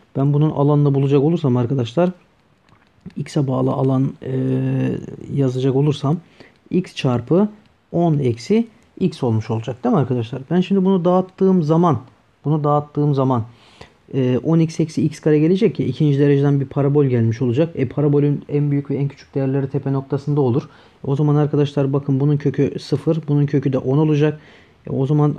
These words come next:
e, sıfır ile onun tam ortası ne olacak arkadaşlar? Beş olmuş olacak değil mi? Demek ki x eşittir beş için bu alan en fazla olmuş olacak.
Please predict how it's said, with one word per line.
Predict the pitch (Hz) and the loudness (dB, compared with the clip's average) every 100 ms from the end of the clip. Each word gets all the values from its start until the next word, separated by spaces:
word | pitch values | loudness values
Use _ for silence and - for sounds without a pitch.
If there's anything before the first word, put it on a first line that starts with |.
| - | -2
e, | 135 | -2
sıfır | 127 156 151 | 0 -2 2
ile | 147 | 2
onun | - 151 143 | 4 2 2
tam | 147 156 135 | 2 0 2
ortası | 143 139 143 | 0 0 -2
ne | 170 | 0
olacak | 156 123 123 | 2 2 2
arkadaşlar? | 117 127 120 - 165 135 | 0 -2 -2 0 0 2
Beş | 147 | 0
olmuş | 139 143 110 | 0 -6 -8
olacak | - 147 - | -10 -10 -2
değil | 220 | 0
mi? | 123 - - _ | 0 -4 -20 _
Demek | 156 143 143 | 0 0 2
ki | 190 220 | 0 0
x | 165 160 | -4 -2
eşittir | 147 147 - 139 120 | -6 -6 -6 -4 0
beş | 156 160 | 0 0
için | - - 214 233 _ _ _ - | -4 0 0 0 _ _ _ -12
bu | - | -2
alan | 156 147 220 | 2 2 2
en | - 170 | 2 0
fazla | 160 127 117 113 - | 2 0 0 -2 -6
olmuş | - 123 113 - | -10 -10 -8 -10
olacak. | 123 - | -10 -14